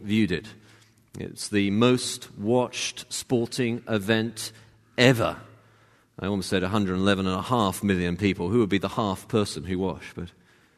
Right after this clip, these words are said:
and as typical, during the commercial breaks, there's the usual competition for the most creative, fun, engaging, imaginative, original commercial. I,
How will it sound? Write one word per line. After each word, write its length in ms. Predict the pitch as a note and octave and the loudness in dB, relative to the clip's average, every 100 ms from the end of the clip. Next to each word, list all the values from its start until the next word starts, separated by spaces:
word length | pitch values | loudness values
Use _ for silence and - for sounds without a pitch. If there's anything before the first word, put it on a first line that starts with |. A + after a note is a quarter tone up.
| _ _ _ _ _ _ _ _ _ _ _ _ _ _ - - - _ | _ _ _ _ _ _ _ _ _ _ _ _ _ _ -20 -20 -20 _
and 240 | - E3 E3 | 6 8 8
as 380 | E3 E3+ - | 8 6 4
typical, 360 | - F#3 D3+ A#2 | 4 4 6 4
during 280 | A2+ D#3 C3 | 6 6 6
the 60 | |
commercial 420 | A#2+ C#3 C3+ - A2+ | 4 6 4 4 4
breaks, 500 | A#2+ B2 B2+ - - | 8 8 6 -2 2
there's 220 | A#2 A2+ | 2 2
the 60 | |
usual 240 | B2 A2+ A#2 | 0 2 0
competition 500 | A#2+ G#2+ B2 - A2 | 0 0 0 0 -2
for 60 | |
the 80 | A2+ | 0
most 220 | A2 G#2 | 0 0
creative, 360 | - A#2 A2+ G#2+ | 0 2 2 0
fun, 240 | - G#2 | -2 0
engaging, 640 | G2+ F2+ F#2+ G2 F#2 G2 G2+ | 0 0 0 0 -2 -4 -2
imaginative, 720 | F#2 F2 F#2+ F2 F#2 G2 F2 | -4 -2 -2 -2 -4 -4 -4
original 380 | F2+ F#2 F#2 F2 | -2 -4 -4 -6
commercial. 600 | - G2+ A2 G#2+ - F#2 | -2 0 0 0 -4 0
I, 140 | G2+ | 0